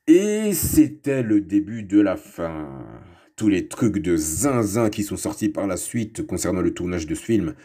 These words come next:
des reshoots en catastrophe, Joss Whedon qui maltraitait certains acteurs, sans parler de ce que je considère comme le symbole du délitement du D C E U, l'affaire de la moustache d'Henry Cavill.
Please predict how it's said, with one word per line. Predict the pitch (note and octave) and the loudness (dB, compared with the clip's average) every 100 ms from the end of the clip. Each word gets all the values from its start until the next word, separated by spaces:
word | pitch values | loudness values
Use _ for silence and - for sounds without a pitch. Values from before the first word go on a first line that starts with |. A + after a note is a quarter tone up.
| - _ | -20 _
des | - G#2 | -2 0
reshoots | G#2 G2 E2 | 0 -4 -6
en | |
catastrophe, | D#2 - G2+ - F2 E2 - - - | -6 -2 -2 0 -4 -4 -12 -20 -20
Joss | - A2+ A2 - | 0 2 2 0
Whedon | F#2 G2 G2 | -2 0 -2
qui | - | -2
maltraitait | G2 F2 - F2 F#2 | -4 -4 -4 -6 -4
certains | F2+ - E2+ | -6 -6 -6
acteurs, | F#2+ F#2 F2 F2 - - - _ - | -6 -4 -2 -2 -4 -16 -20 _ -8
sans | - A#2 | 0 0
parler | - F2 F2 F2+ | 2 0 0 -2
de | E2 | -2
ce | - | -4
que | D#2+ | -6
je | - | -8
considère | - G#2 - - D#2 F2 E2 - | -4 -4 -2 -6 -4 -4 -4 -6
comme | D#2+ D#2+ | -6 -2
le | D#2 | -2
symbole | - - F#2+ F#2+ E2 F2+ D#2 | -2 -2 0 0 -2 -2 -4
du | D#2 | -6
délitement | D#2+ D#2 D#2 E2 E2+ | -6 -6 -6 -6 -6
du | D#2 D#2 | -4 -8
D | C#2+ E2 | -10 -10
C | E2 - E2+ | -8 -4 2
E | D#2+ | 2
U, | D#2 E2 D#2+ _ _ _ _ _ _ | 2 -2 -10 _ _ _ _ _ _
l'affaire | - - - - F2+ F#2 D#2+ | -2 -2 -2 -4 -2 0 -2
de | D#2 | -2
la | D#2+ | -2
moustache | D#2 E2 - - F#2+ F2+ | -2 -4 -6 -4 -4 -6
d'Henry | D#2+ E2+ D#2+ E2 | -6 -6 -4 -8
Cavill. | - D#2 D2 D2 A#1+ B1+ | -6 -6 -4 -6 -6 -12